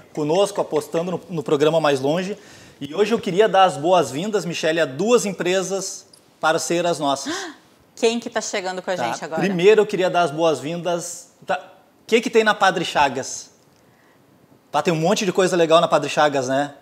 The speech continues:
Speaker 2: Tem. E
Speaker 1: Mas
Speaker 2: é
Speaker 1: tu,
Speaker 2: uma rua
Speaker 1: olha,
Speaker 2: muito
Speaker 1: olha só,
Speaker 2: gostosa.
Speaker 1: é, tu imagina uma farmácia, Padre Chagas, esquina ali com a Hilário Ribeiro, tá? Então, farmácia, assim, ó,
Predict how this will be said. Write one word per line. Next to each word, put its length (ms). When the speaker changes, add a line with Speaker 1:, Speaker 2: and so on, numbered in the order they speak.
Speaker 2:
Tem. 460
E 120
Speaker 1:
Mas 180
Speaker 2:
é 60
Speaker 1:
tu, 80
Speaker 2:
uma 120
rua 120
Speaker 1:
olha, 160
Speaker 2:
muito 140
Speaker 1:
olha 200
só, 220
Speaker 2:
gostosa. 440
Speaker 1:
é, 280
tu 80
imagina 460
uma 160
farmácia, 920
Padre 320
Chagas, 720
esquina 560
ali 180
com 140
a 60
Hilário 320
Ribeiro, 520
tá? 300
Então, 420
farmácia, 640
assim, 220
ó, 160